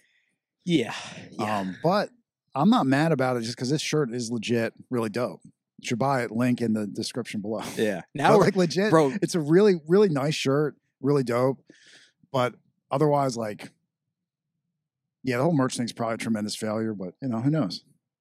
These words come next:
Speaker 1: Yeah. We're, we're like real YouTubers now, where we're
Speaker 2: Yeah.
Speaker 1: saying, like, "Link in description," you know? But no, I mean, I,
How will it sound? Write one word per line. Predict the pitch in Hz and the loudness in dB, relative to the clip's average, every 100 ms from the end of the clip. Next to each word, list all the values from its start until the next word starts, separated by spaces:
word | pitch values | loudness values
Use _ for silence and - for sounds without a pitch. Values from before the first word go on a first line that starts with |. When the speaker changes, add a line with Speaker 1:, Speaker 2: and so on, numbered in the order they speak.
| _ _ | _ _
Speaker 1:
Yeah. | 98 85 73 - _ _ _ _ _ _ - | -4 -2 -4 -10 _ _ _ _ _ _ -2
We're, | 123 143 _ _ | -2 -2 _ _
we're | 139 254 | -2 0
like | 262 - | -2 -2
real | 107 110 | -2 0
YouTubers | 98 131 107 90 82 - | -2 -6 -8 -8 -10 -12
now, | - - | -16 -12
where | 92 | -4
we're | - | -2
Speaker 2:
Yeah. | 131 | -2
Speaker 1:
saying, | 123 110 | -4 -4
like, | 113 | -6
"Link | 117 147 139 | -4 -2 -2
in | 160 | -2
description," | 151 - 185 180 - 147 143 143 127 - _ _ _ _ _ | -4 -2 -2 -2 -2 -2 -2 -4 -8 -14 _ _ _ _ _
you | - | -6
know? | 104 101 113 127 - _ _ _ _ | -4 -2 -4 -8 -16 _ _ _ _
But | 214 | 2
no, | 285 277 | 4 2
I | |
mean, | 180 190 175 - | 2 0 -4 -4
I, | 185 269 | -2 -2